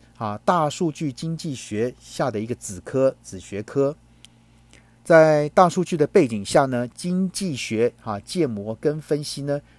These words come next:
与传统计量经济学完全不同。它是迫切需要采用全新的思维跟方法来进行研究。对资讯啊，科技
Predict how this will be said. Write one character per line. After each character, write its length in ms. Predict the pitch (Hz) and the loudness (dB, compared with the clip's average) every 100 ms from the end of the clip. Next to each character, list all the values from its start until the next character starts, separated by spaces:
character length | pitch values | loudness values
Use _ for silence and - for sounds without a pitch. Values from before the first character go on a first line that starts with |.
| _ | _
与 260 | - 120 117 | -4 -2 -4
传 280 | - 143 180 | -4 -6 -4
统 260 | 143 104 101 _ _ | -6 -8 -12 _ _
计 260 | - 220 156 | -6 -2 2
量 200 | 156 127 | 2 0
经 200 | 131 143 | -6 -8
济 140 | 147 | -8
学 280 | 117 113 110 113 | -8 -8 -8 -2
完 280 | 104 120 175 | -2 -2 -8
全 320 | - 101 107 _ - | -6 -8 -8 _ -8
不 120 | 139 | -8
同。 240 | - 90 98 _ _ - - _ _ | -6 -12 -14 _ _ -20 -20 _ _
它 120 | - 156 | -6 -4
是 240 | 160 135 | -2 -4
迫 280 | - 196 156 | 0 2 2
切 200 | - 147 | 2 0
需 240 | 123 - | -2 0
要 160 | 160 147 | 2 2
采 200 | - 98 | 0 -4
用 160 | 127 117 | -4 -4
全 300 | - 113 135 | -6 -6 -6
新 360 | - 170 170 | -6 -6 -4
的 220 | 156 117 104 | 0 0 0
思 400 | - - 165 170 | -2 -4 -2 0
维 220 | 98 107 | 0 -2
跟 200 | - 135 | -2 -4
方 240 | - 156 156 | -2 -2 0
法 200 | 101 85 | -2 -2
来 320 | 90 101 123 - | -2 -4 -6 -10
进 180 | - 123 | -8 -8
行 180 | - 104 | -8 -8
研 200 | 95 107 | -8 -2
究。 200 | 147 98 _ _ _ - - - - _ - | -2 -2 _ _ _ -20 -20 -20 -20 _ 6
对 440 | 180 160 147 139 | 12 12 12 8
资 240 | - 180 196 | 4 -2 -2
讯 300 | 196 120 101 _ - | -2 -4 -8 _ -10
啊， 200 | 117 104 | -6 -6
科 180 | - 160 | 2 4
技 240 | 160 143 | 4 -2